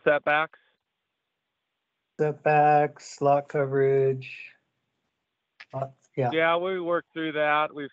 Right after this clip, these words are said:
Speaker 1: sent up new plans and, um, and working with Brian, you know, we, we agree if there's some, something minor that somehow we're, we're not seeing correctly together, that we would adjust it, 'cause it's, uh, the site lot coverage is,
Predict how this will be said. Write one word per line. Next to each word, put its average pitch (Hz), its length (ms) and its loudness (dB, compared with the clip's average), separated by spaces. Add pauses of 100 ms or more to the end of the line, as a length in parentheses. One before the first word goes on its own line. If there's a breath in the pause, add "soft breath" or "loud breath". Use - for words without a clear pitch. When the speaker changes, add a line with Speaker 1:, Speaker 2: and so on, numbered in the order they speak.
Speaker 1:
sent 151 200 -6
up 143 100 -8
new 143 360 -16
plans 135 560 -12
and, 120 200 -18
um, 120 420 -14 (560)
and 117 280 -16 (640)
working 135 280 -12
with 117 140 -16
Brian, 120 340 -6
you 117 100 -18
know, 113 60 -18
we, 113 160 -18
we 110 240 -18
agree 113 260 -16
if 107 120 -16
there's 110 180 -14
some, 113 400 -16 (100)
something 110 300 -14
minor 110 380 -14
that 104 140 -18 (120)
somehow 110 340 -16 (400)
we're, 98 220 -14 (640)
we're 113 120 -18
not 110 220 -12 (100)
seeing 110 200 -16
correctly 110 560 -10
together, 117 440 -12 (300)
that 110 100 -12
we 107 140 -8
would 104 120 -6
adjust 107 380 -6
it, 113 120 -10
'cause 98 140 -20
it's, - 240 -14
uh, 101 280 -4
the 107 160 -12
site 110 200 -6
lot 117 300 -6
coverage 110 360 -10
is, 101 160 -10